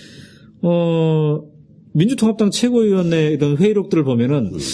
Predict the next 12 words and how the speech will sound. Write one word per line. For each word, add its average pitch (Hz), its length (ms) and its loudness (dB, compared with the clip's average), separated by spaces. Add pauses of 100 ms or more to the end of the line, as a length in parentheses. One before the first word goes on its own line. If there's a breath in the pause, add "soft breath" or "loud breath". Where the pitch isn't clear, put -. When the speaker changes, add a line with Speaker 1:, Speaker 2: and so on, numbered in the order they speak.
(120 loud breath)
Speaker 1:
정치 208 500 0
신인에 233 520 2
대한 170 360 0
배려 139 800 0
장치가 127 500 -2
필요하다, 120 520 -4
이런 180 180 2
목소리들이 143 520 -2
Speaker 2:
음. 127 40 0
Speaker 1:
있단 131 200 -2
말이죠. 110 420 -4
Speaker 2:
음. - 60 -16